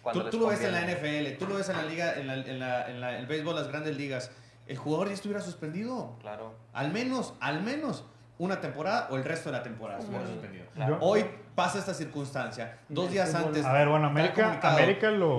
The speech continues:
Speaker 4: Lo, se lo
Speaker 3: lo
Speaker 4: retiró,
Speaker 3: separó del
Speaker 4: lo
Speaker 3: plantel.
Speaker 4: separó del plantel.
Speaker 1: Sí,
Speaker 2: Pe-,
Speaker 1: pero
Speaker 2: pe-, pe-, pero,
Speaker 3: A
Speaker 2: ok,
Speaker 3: ver.
Speaker 2: a ver,
Speaker 1: Ah,
Speaker 2: le-
Speaker 1: mira.
Speaker 3: Yo quiero entender y quiero pensar mal, porque bueno, o pensar bien. América lo separa el plantel y dice que no va a volver a jugar en el plantel.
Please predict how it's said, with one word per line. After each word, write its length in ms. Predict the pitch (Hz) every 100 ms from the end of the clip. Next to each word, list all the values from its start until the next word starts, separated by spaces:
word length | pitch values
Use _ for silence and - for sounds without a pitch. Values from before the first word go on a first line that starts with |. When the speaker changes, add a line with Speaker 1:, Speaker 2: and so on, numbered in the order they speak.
| 131
Speaker 4:
Lo, 40 |
se 100 | -
lo 120 | 139 160
Speaker 3:
lo 60 |
Speaker 4:
retiró, 160 | 151 160
Speaker 3:
separó 200 | 131 143
del 80 | 202
Speaker 4:
lo 40 | 165
Speaker 3:
plantel. 180 | 135 127
Speaker 4:
separó 160 | 131 131
del 80 | 143
plantel. 360 | 147 123 240 220
Speaker 1:
Sí, 220 | 214 202
Speaker 2:
Pe-, 60 | 202
Speaker 1:
pero 140 | 208
Speaker 2:
pe-, 60 | 190 -
pe-, 180 | 190 -
pero, 140 | 185 180
Speaker 3:
A 40 |
Speaker 2:
ok, 140 | 143
Speaker 3:
ver. 200 | 139 - 139
Speaker 2:
a 80 | 160
ver, 140 | 175
Speaker 1:
Ah, 100 | 151 175
Speaker 2:
le- 60 |
Speaker 1:
mira. 160 | 143 196
Speaker 3:
Yo 80 | 208
quiero 180 | 233 233
entender 520 | 214 175 175 170 160
y 80 | 123
quiero 480 | 165 196 208 196 - - - - -
pensar 340 | 135 127 156
mal, 280 | 151 156 180
porque 160 | 123 120
bueno, 340 | 135 139 120 - - -
o 160 | 120
pensar 340 | - 123 143 151
bien. 340 | 151 170 - - - - - - -
América 760 | 131 165 233 220 247 254 247 - - - - - 151
lo 180 | 143
separa 340 | 127 127 147 180
el 60 |
plantel 320 | 180 131 151 156
y 20 |
dice 140 | 151 147
que 100 | 120
no 140 | 131
va 80 | 139
a 40 |
volver 280 | 135 123 123
a 60 | 120
jugar 220 | 104 104
en 80 | 104
el 40 |
plantel. 300 | 101 - -